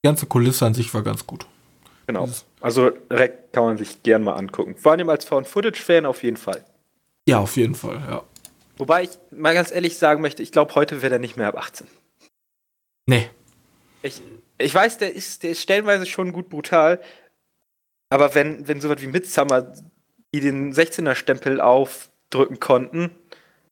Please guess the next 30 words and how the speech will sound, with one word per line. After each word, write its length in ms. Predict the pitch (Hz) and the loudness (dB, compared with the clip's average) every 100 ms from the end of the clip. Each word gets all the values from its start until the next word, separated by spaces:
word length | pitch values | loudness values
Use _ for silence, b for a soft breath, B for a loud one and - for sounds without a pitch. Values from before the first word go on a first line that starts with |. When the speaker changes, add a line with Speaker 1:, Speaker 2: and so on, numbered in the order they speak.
| _ _ _ _ _ _ _ _ _ - | _ _ _ _ _ _ _ _ _ 0
Speaker 2:
dann, 260 | 117 120 | 0 0
dann 200 | 117 107 | 0 -2
schaffen 260 | 95 113 120 | 0 0 0
sie 120 | 110 | -6
es 60 | 110 | -4
bei, 480 | - 101 101 101 - | 2 4 4 0 0
bei 140 | 95 92 | 2 2
Rec 300 | 98 98 - | 4 0 -2
auch. 340 | 85 82 - _ _ - | -4 -4 -6 _ _ 0
Speaker 1:
Ja, 360 | 113 113 120 | 4 4 4
früher 380 | 113 - 127 123 | 2 0 2 4
war 120 | 110 | 2
das 120 | 107 107 | 0 0
ja 100 | 110 | 0
auch 40 | |
noch 120 | 107 | 2
ein 60 | 104 | 0
bisschen. 300 | 101 110 107 | -2 -4 -2
Das 220 | 110 110 | -2 0
war, 140 | 123 110 | 0 0
von 280 | - 143 | -4 -2
wann 260 | 127 156 156 | 0 0 0
ich, 220 | 139 - | -2 -4
der 140 | - 120 | -4 -4
Film 320 | - 151 156 | -2 -4 -2
ist 180 | 151 - | -2 -2
von 260 | 160 147 | 0 0
zweitausendsieben. 1160 | 135 - 135 143 143 - 135 131 120 131 135 131 | 0 0 2 2 2 2 4 4 4 2 0 0
Speaker 2:
Zweitausendachtzehn 300 | 120 120 | 0 2
oder 80 | 160 | 4